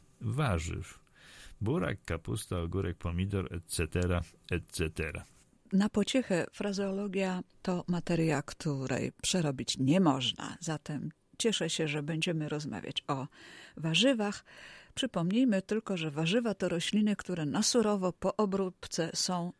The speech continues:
Speaker 2: zjadane przez człowieka w całości lub w części. Można je oczywiście gotować, piec, grillować i wiele innych jeszcze sztuczek z nimi wyczyniać.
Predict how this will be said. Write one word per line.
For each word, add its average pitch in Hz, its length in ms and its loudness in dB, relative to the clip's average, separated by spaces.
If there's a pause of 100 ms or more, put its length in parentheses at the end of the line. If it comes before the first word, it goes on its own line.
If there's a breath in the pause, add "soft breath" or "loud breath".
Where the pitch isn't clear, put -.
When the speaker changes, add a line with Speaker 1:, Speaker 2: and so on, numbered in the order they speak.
Speaker 2:
zjadane 175 580 0
przez - 260 -4
człowieka 160 460 -6
w - 60 -10
całości 151 500 -4
lub - 160 -8
w - 100 -20
części. 247 380 2
Można 139 320 0
je 101 140 -4
oczywiście 147 580 -6 (400 loud breath)
gotować, 170 640 -2 (100)
piec, - 500 2 (180)
grillować 185 760 0
i 160 80 -4
wiele 143 340 -4
innych 147 480 -4
jeszcze 147 400 -4 (300 loud breath)
sztuczek 190 540 0
z 156 80 -2
nimi 156 260 0
wyczyniać. - 640 -6